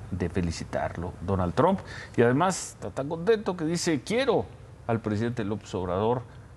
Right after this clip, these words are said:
en Estados Unidos, quiero que venga". Y de ahí la pregunta, ¿irá a Washington el presidente López Obrador? Y si llegara a ir,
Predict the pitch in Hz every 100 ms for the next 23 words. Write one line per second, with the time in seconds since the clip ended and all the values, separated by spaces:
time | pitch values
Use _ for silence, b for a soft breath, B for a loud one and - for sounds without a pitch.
0 | - - 107 110 113 - - 95 104 101
1 | - 92 92 82 76 - 104 104 87 107
2 | 185 170 120 107 147 147 117 143 170 135
3 | 117 B B - 175 180 220 226 220 254
4 | 240 233 254 226 202 196 214 208 208 208
5 | - 208 190 - 247 - - - - -
6 | - - - - - - 147 156 156 160
7 | 175 185 175 196 214